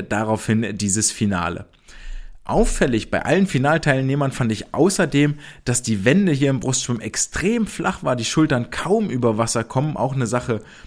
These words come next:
die wir, ähm, mit in se-, unser eigenes Training mit den, ähm, jungen Athletinnen und Athleten nehmen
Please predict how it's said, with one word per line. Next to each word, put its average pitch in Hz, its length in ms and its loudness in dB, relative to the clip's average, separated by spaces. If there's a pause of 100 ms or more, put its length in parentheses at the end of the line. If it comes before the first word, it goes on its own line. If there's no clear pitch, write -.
(180)
die 117 180 0
wir, 110 320 4
ähm, 110 280 -2
mit 185 240 4
in 131 140 0
se-, 113 200 2
unser 120 240 0
eigenes 151 380 0
Training 139 400 2
mit 135 120 -2
den, 120 200 0
ähm, 110 420 -2 (140)
jungen 147 340 4
Athletinnen 127 680 2
und 107 160 -2
Athleten 117 540 -2 (360)
nehmen 127 400 4